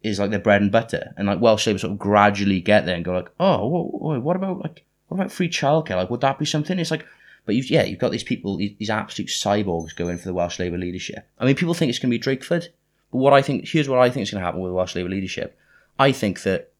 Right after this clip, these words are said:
Vaughan Gething has now, like, made his pitch that he's gonna be the person that defends the status quo, like, as it is now. So he's gonna be the one that defends the Electoral College, even though he's not, like, a natural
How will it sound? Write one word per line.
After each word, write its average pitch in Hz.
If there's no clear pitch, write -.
Vaughan 123
Gething 101
has 90
now, 92
like, 90
made 92
his 87
pitch -
that -
he's 113
gonna 107
be 98
the 87
person 90
that -
defends 92
the 98
status 92
quo, 85
like, 85
as 92
it 95
is 85
now. 87
So 92
he's 110
gonna 113
be 101
the 95
one 92
that -
defends 90
the 92
Electoral 90
College, 85
even 120
though 104
he's 95
not, 98
like, 95
a 95
natural 92